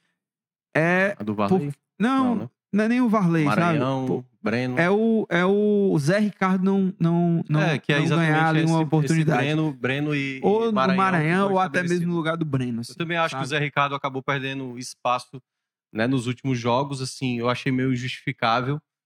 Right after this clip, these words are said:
Speaker 2: Eu sempre gostei
Speaker 1: E
Speaker 2: mais do Zé. O Breno chegou e já ganhou essa titularidade.
Speaker 1: Pois é, pois
Speaker 2: E
Speaker 1: é.
Speaker 2: se fosse pra sacar um dos dois, seria exatamente o Maranhão e não o Zé Ricardo. Pra mim, o Zé Ricardo era pra ser meio que a prioridade ali no meio de campo.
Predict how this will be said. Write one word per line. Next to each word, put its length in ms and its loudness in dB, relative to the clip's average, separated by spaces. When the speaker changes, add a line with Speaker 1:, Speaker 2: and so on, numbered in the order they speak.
Speaker 2:
Eu 80 -10
sempre 260 -2
gostei 260 0
Speaker 1:
E 40 2
Speaker 2:
mais 200 2
do 140 -2
Zé. 300 0
O 80 0
Breno 260 2
chegou 400 -2
e 60 -2
já 160 0
ganhou 200 0
essa 200 -4
titularidade. 760 -2
Speaker 1:
Pois 120 -2
é, 240 0
pois 140 -2
Speaker 2:
E 20 2
Speaker 1:
é. 40 2
Speaker 2:
se 160 0
fosse 300 0
pra 160 0
sacar 360 0
um 80 -2
dos 180 -2
dois, 240 -2
seria 640 -2
exatamente 600 -2
o 40 -2
Maranhão 520 0
e 40 2
não 200 0
o 40 -2
Zé 120 -4
Ricardo. 480 -2
Pra 80 -2
mim, 100 2
o 40 2
Zé 100 0
Ricardo 340 0
era 100 0
pra 160 -2
ser 120 -2
meio 140 0
que 80 -2
a 60 0
prioridade 640 0
ali 160 0
no 80 2
meio 140 2
de 100 -20
campo. 280 -2